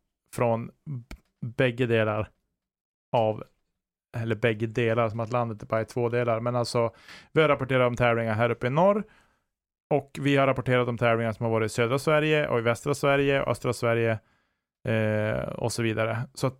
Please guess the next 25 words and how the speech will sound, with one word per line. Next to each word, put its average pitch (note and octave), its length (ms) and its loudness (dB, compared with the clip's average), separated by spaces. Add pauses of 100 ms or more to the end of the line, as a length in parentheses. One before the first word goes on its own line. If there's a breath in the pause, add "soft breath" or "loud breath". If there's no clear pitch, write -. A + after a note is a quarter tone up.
(160)
jag B2+ 220 0
tycker G3+ 360 -2
ändå A#2+ 140 -2
någonstans A2+ 420 -4
på, - 260 -14 (140)
att - 420 -6 (280)
på B2+ 120 -4
så E3+ 220 -2
vis B2 200 -2
så B2 100 0
har A2+ 220 -2
vi A2 100 0
ju A2 220 -2 (340)
kanske A2+ 260 -4
sammanfogat A2+ 720 -2
genom A#2 560 -2
vår A2 200 0
plattform. B2 800 -2 (1040)
Eh, A2 720 -2
sen D#3 260 0
vet E3+ 240 0
man E3 100 0
inte A#2+ 180 -4
vad A2+ 140 0
folk - 460 -4